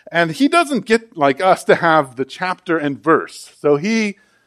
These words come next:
kind of reads down till he finds the place he wants, and he reads this. And he says, "The Spirit of the Sovereign Lord."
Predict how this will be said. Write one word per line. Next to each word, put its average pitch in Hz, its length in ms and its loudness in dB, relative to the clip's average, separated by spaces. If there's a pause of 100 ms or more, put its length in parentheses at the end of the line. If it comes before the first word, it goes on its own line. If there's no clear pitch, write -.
(340)
kind 143 280 -4
of 120 160 -16
reads 143 280 -4
down 139 240 0
till 135 140 -6
he 135 100 -8
finds 151 340 0
the 147 100 -6
place 143 300 -4
he 151 80 -8
wants, 101 600 -12 (600)
and 131 200 -8
he 151 160 -8
reads 143 520 -6
this. - 540 -20 (1080)
And - 120 -20
he 127 100 -12
says, 147 880 -2 (1120)
"The 90 80 -20
Spirit 156 360 -2
of 143 60 -2
the 135 80 -10
Sovereign 123 440 0
Lord." 95 240 -8